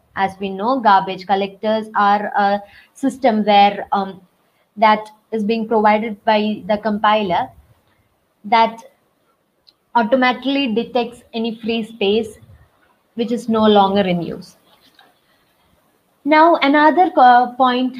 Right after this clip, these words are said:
I have to bring is that suppose we have a large data of vectors in heap and have reference to it in the stack.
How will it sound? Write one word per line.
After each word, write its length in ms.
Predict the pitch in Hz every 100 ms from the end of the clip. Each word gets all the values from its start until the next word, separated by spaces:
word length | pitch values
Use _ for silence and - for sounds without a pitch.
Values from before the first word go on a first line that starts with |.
| -
I 140 | -
have 260 | 220 220 220
to 300 | 220 220 208
bring 260 | 208 196 180
is 160 | 180 180
that 340 | 170 208 - _ _ _
suppose 800 | - 302 302 220 254 - - - _ -
we 180 | 269 262
have 320 | 247 226 240
a 60 | 233
large 300 | 220 185 185
data 420 | 196 180 180 190 -
of 180 | 185 -
vectors 520 | 180 180 170 - _
in 120 | 185
heap 300 | 175 175 165 _ -
and 180 | 220 208
have 260 | 202 202
reference 580 | 202 175 180 196 220 - -
to 120 | 175
it 240 | 151 185 _ _ _ _ -
in 100 | 254
the 100 | 247
stack. 380 | 247 156 -